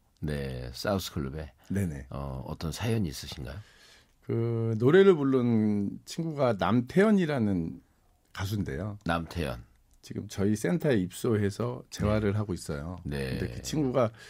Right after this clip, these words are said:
Speaker 2: 노래하는 걸 평생 꿈으로 살았던 친구인데 요즘에 제, 뭐 센터에 있다 보니까 잘 못하고 있는데
Speaker 1: 네.
Speaker 2: 다시 좀 꿈을 펼쳤으면 좋겠다라는 생각에 그래서
Speaker 1: 네.
Speaker 2: 제가 골랐습니다.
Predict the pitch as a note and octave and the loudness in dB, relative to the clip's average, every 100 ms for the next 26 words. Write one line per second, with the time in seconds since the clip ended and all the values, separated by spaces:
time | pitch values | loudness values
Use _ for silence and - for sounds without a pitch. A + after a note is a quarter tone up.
0 | - - - - - - A2+ C#3 D3+ D3+ | -20 -20 -20 -20 -10 2 8 10 10 8
1 | D3 C#3+ C3 B2+ B2+ B2+ B2 A#2+ A#2 A2+ | 8 6 6 6 4 2 2 2 2 2
2 | A2 D#3 F3+ D#3+ D3 - G#3+ G3+ F3+ G3 | 4 4 4 6 6 6 6 6 6 4
3 | G3 E3+ C3 C3 B2 A#2+ A#2 - A2+ F#2+ | 4 4 2 2 2 -2 -2 -2 0 0
4 | A#2+ G#2+ F#2+ G2 G2+ G2+ G2 G2+ G2 - | 0 -2 -4 -2 -2 -2 -2 -4 -8 -4
5 | G2 G2 - - G2 F#2+ - G#3 G#3+ G3 | -2 -2 -6 -12 -6 0 6 6 8 6
6 | B2+ C3 C#3 A#2 G2+ - G#2 G2 F#2+ F2 | 4 2 4 4 2 2 0 2 2 2
7 | G#2 E3+ E3+ A2+ F#2 F2+ C3 F#2+ - D2+ | 2 4 4 2 2 0 -2 -4 -6 -4
8 | C#2 B1 B1+ A2+ A2+ C#3 C3 B2 A#2+ F#3 | -2 -6 -6 -4 0 0 0 -2 -2 2
9 | F#3 D#3+ - F#3 G3 F3+ D#3 C#3 B2+ - | 2 2 0 0 2 0 2 2 2 -2
10 | A2+ - A2+ G#2 F#2 G2+ A2 F#2+ D#2 A#2 | -2 4 4 4 0 0 0 -2 -2 -4
11 | G2 - _ _ - D#2 F2 D2+ D2+ D#2 | -6 -10 _ _ -8 -4 -4 -4 -6 -8
12 | E2+ D#2+ - _ _ _ _ - F#2+ - | -8 -12 -16 _ _ _ _ -2 0 0
13 | D2 C2+ - | -6 -8 -12